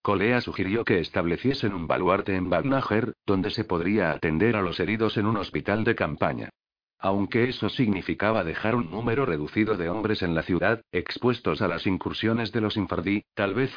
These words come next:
fuera la única esperanza de supervivencia para los heridos.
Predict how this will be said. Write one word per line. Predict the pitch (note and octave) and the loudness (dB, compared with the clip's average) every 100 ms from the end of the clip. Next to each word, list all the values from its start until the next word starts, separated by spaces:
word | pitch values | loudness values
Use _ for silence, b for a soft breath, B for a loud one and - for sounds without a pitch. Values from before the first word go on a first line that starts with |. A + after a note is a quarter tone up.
| - | 0
fuera | B2 A2+ | 2 2
la | D#2 | 0
única | F2+ G2 F#2+ G#2+ | -2 -2 0 2
esperanza | D#2 - F2+ G#2+ A2+ - F#2 | 0 -2 2 2 2 0 -4
de | E2+ | -4
supervivencia | - - F2 D#2+ D#2 G2 F#2+ A2 G2+ | -4 0 0 0 0 0 0 0 2
para | G#2 | 4
los | G2 F#2 | 4 2
heridos. | F2 E2+ B1+ G#1 - | 0 -2 -2 -8 -10